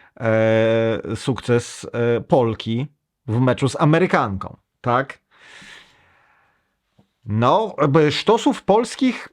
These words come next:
coś tam mam, ale myślę,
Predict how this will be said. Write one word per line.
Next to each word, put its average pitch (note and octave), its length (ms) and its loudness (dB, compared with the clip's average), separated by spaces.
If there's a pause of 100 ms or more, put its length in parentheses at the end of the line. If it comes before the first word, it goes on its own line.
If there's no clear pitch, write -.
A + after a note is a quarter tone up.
(120)
coś - 300 0
tam B3 180 2
mam, D3 680 -2 (160)
ale B3 480 2 (2000)
myślę, D3 560 0